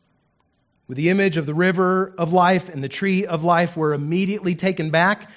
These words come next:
We ought to be, those of us who are familiar with our Bibles anyway, taken back in our minds to Genesis and the Garden of Eden, Eden. Here, John shows us that the new heavens and new earth are like that garden, only better. The river of life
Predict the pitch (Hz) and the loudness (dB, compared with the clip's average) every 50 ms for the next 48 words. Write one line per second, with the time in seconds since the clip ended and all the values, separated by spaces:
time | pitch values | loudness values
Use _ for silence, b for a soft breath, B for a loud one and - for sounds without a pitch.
0 | b b b b 147 160 170 180 190 185 - 180 214 214 208 175 180 175 160 175 | b b b b 0 2 2 2 2 0 -2 -2 0 0 2 2 0 -2 -2 -4
1 | 180 170 - 165 156 - - 165 175 190 190 175 160 160 156 156 151 139 160 160 | -4 -4 -4 -4 -4 -4 -4 -2 0 0 2 0 0 0 0 0 0 2 4 6
2 | 180 185 170 175 156 135 156 156 147 139 147 151 156 147 B B B B B - | 6 6 4 2 -2 -4 -4 -4 -2 0 0 0 0 -2 B B B B B 2
3 | 214 175 190 190 185 196 202 196 - 185 170 185 208 190 180 165 160 160 170 175 | 2 4 4 4 6 6 6 4 2 2 4 4 4 4 6 4 4 4 4 2
4 | 170 - - 190 185 151 139 175 214 214 208 - - - 110 - - - 175 156 | -2 -4 -4 -4 -4 -2 0 2 2 2 2 -2 -4 -8 -14 -14 -14 -12 -8 -6
5 | 156 156 170 170 170 180 175 180 180 175 208 214 226 202 190 185 - - 214 233 | -4 0 4 4 4 4 4 2 2 2 2 2 2 2 0 -2 -4 -2 0 0
6 | 233 175 139 113 101 - - - B B B B B B B B B B B B | 0 0 -2 -4 -8 -14 -20 -20 B B B B B B B B B B B B
7 | B B B B B 208 240 240 214 196 170 139 196 202 202 214 208 208 - 214 | B B B B B 4 6 6 6 6 6 4 4 4 4 4 2 4 4 4
8 | 214 208 170 170 165 - - 180 165 135 160 160 185 226 240 220 185 180 170 170 | 4 4 2 0 -4 -4 -2 -4 -4 -2 -2 0 2 2 4 4 4 2 2 0
9 | 175 170 170 175 151 160 175 202 226 208 175 170 170 170 - - 156 151 147 160 | -2 -4 -4 -4 -2 0 0 2 2 2 2 2 2 0 -2 -2 -2 0 2 4
10 | 175 214 220 - - 160 202 202 220 214 214 165 185 208 220 240 247 233 220 160 | 4 4 4 2 0 0 2 2 2 0 -2 0 2 4 6 6 6 6 4 2
11 | 127 117 - - _ _ _ _ _ _ _ _ _ _ _ _ - 143 151 156 | 0 -6 -12 -18 _ _ _ _ _ _ _ _ _ _ _ _ -8 -6 -4 -2
12 | 160 143 143 151 - - 320 165 120 101 - - _ _ _ _ _ _ _ _ | -2 -2 0 0 0 0 0 -2 -4 -6 -10 -18 _ _ _ _ _ _ _ _
13 | _ _ _ _ _ _ _ _ _ _ - 160 180 214 233 226 247 233 208 170 | _ _ _ _ _ _ _ _ _ _ -2 2 4 4 6 6 6 6 6 6
14 | 185 196 196 208 233 240 240 - | 6 6 8 8 6 6 2 -4